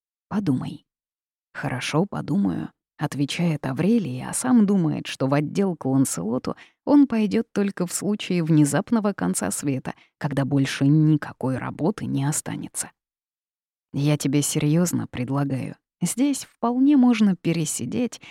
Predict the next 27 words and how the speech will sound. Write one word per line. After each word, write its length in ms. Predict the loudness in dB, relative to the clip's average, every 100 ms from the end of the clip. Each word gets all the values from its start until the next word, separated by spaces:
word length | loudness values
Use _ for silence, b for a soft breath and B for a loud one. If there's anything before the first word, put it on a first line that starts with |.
| B -4
и 140 | 0
рук 240 | 0 0
не 160 | 0 0
запачкать», — 720 | 0 -4 -6 -8 -10 -14 -18 -20 _ _
понижает 560 | -4 0 0 0 -4 -6 -6
тон 240 | -4 -2
Ланселот. 840 | -4 -4 -2 -4 -6 -10 -16 -20 -20 _ _ _ _ _ _ _ _ _
«В 80 |
каком 320 | -8 -4 -2 -2
смысле?» 540 | 2 2 2 -2 -10 _ _ _ _ _
Аврелий, 520 | 0 4 4 4 2
уже 260 | 0 2 4
направившийся 1000 | 6 4 2 -2 -2 -6 -4 -4 -4 -4
к 80 | -2
двери, 280 | 0 0
оборачивается. 1000 | -2 -2 -2 -4 -6 -10 -10 -12 -10 -10 -12 _ _ _ B B B 0
Ланселот 540 | 6 6 4 -2 -4
встает 440 | -6 -6 -4 -2 -4
из-за 340 | -6 -6 -8
стола 440 | -8 -8 -6 -8 -10 -2
и 100 | -2
подходит 480 | -2 -4 -4 -4 -4
к 80 | 0
мини-бару 600 | 4 4 2 -2 -2 -4
в 40 |
виде 340 | -2 0 0
глобуса, 540 | -2 -2 -2 -4 -8